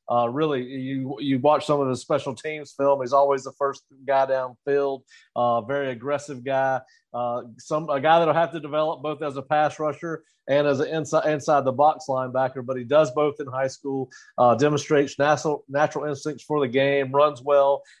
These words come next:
has good lateral quickness, good lat-, sorry, quickness, uh, and really, um, you know, I think it's a good get for Florida State. This kid's best football is definitely ahead of him, and he's a guy that could come in here and potentially grow into a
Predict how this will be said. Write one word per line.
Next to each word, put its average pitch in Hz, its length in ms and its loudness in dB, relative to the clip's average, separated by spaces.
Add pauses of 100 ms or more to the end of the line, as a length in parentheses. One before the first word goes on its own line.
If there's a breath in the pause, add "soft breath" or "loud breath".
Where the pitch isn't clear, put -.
has 123 180 -2
good 139 220 -2
lateral 139 340 2
quickness, 131 560 -8 (400)
good 156 120 4
lat-, 147 300 6
sorry, 131 440 0
quickness, - 800 -8
uh, 135 160 8 (100)
and 156 220 4
really, 156 340 6
um, 139 420 4 (220)
you 151 100 -8
know, 131 280 -2 (120)
I 135 100 -6
think 151 200 -6
it's 139 120 -6
a 135 40 -8
good 131 240 0
get 147 180 0
for 135 100 -14
Florida 143 320 4
State. 139 280 0
This 135 120 -10
kid's 131 260 -4
best 135 260 0
football 143 380 -2
is 123 80 -8
definitely 135 380 -6
ahead 131 280 -6
of 135 160 -2
him, 143 100 -12 (420 loud breath)
and 127 280 0
he's 135 160 -2
a 131 60 -4
guy 131 240 4
that 135 160 -6
could 123 160 -14
come 143 200 -4
in 131 120 -4
here 139 280 0
and 120 120 -8
potentially 135 480 -4
grow 139 300 2
into 135 280 0
a 123 140 2